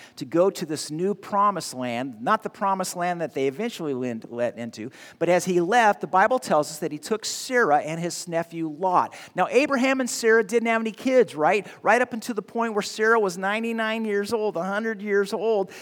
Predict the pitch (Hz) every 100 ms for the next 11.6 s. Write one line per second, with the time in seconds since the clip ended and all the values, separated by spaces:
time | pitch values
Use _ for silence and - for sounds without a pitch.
0 | - 190 190 247 220 214 262 269 233 185
1 | 262 294 - 214 214 214 - 196 180 185
2 | 170 214 247 247 196 175 180 180 170 -
3 | 233 254 226 208 - - - 214 196 117
4 | - _ _ _ _ _ _ _ _ _
5 | 156 147 139 113 110 85 _ _ _ _
6 | _ _ _ _ _ _ - - 190 185
7 | 233 294 311 226 165 165 226 226 - 175
8 | 180 262 294 - - 160 196 185 156 -
9 | 156 233 254 240 262 262 226 160 180 175
10 | 151 202 254 262 240 175 160 190 240 254
11 | 208 156 147 151 151 185